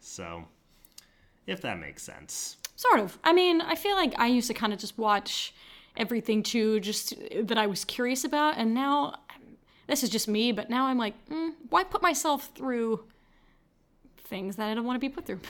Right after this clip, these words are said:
Speaker 2: <laughs> voluntarily?"
Speaker 1: Hmm. Yeah, no, I guess that makes sense. I mean, uh, on that list, uh, you know, I just mentioned Us. I did watch all of Us, but, uh, I will be honest, I actually did think about turning it off because I'm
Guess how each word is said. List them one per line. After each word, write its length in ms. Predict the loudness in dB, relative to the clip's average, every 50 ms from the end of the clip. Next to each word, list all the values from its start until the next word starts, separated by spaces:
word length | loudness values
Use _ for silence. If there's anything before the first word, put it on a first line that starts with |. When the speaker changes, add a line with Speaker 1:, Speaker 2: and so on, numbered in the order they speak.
| -2
Speaker 2:
<laughs> 160 | -2 -2 0 0
voluntarily?" 720 | 6 6 6 8 6 2 4 4 4 6 6 6 6 4
Speaker 1:
Hmm. 600 | 2 0 -16 -20 -20 -20 -20 -20 -18 -18 -18 -18 -20 -20 -20 -20 -20 -20 -20 -20 -20 -20 -20 -20 -20 -20 -20 -12 -8
Yeah, 220 | -6 -6 -6 -6 -6 -6
no, 80 | -4 -4
I 100 | -2 -2
guess 180 | -2 -4 -4
that 120 | -4 -4 -2
makes 260 | -2 -2 -4 -6 -6
sense. 340 | -4 -4 -4 -4 -4 -6 -8
I 60 | -8
mean, 200 | -6 -6 -6 -4
uh, 380 | -4 -6 -6 -6 -6 -8 -10 -14 -18 _ _ _ _ -8
on 180 | -6 -4 -4 -2
that 160 | -4 -6 -6
list, 420 | -6 -6 -6 -6 -8 -10 -12 -10 -10
uh, 300 | -8 -8 -8 -8 -10 -12 -16 -20 -20 -20 -16 -10
you 120 | -6 -4
know, 80 | -4 -4
I 60 | -4
just 200 | -6 -8 -8 -8
mentioned 340 | -8 -8 -8 -10 -12 -14 -12
Us. 460 | -10 -8 -8 -8 -8 -10 -12 -12 -12 -10
I 80 | -10 -8
did 220 | -8 -8 -10 -8
watch 680 | -6 -6 -4 -4 -6 -6 -8 -8 -8 -6 -8 -10 -12 -16 _ _ _ _ _ _ _ _ _ _ -8 -6
all 200 | -4 -4 -4 -4
of 140 | -6 -6
Us, 360 | -6 -6 -6 -6 -8 -10 -10 -12
but, 220 | -12 -12 -12 -10
uh, 220 | -8 -8 -8 -8 -8
I 100 | -8 -8
will 120 | -8 -8 -6
be 160 | -6 -6 -4
honest, 340 | -4 -4 -6 -6 -8 -10 -6
I 100 | -4 -4
actually 300 | -4 -4 -6 -6 -8 -6
did 200 | -8 -8 -10 -8
think 160 | -12 -12 -10
about 200 | -10 -10 -12 -12
turning 300 | -12 -12 -10 -10 -10 -12
it 100 | -12 -14
off 340 | -12 -12 -10 -12 -12 -14 _
because 240 | -16 -14 -12 -12 -10
I'm 380 | -8 -8 -8 -8 -8 -10 -12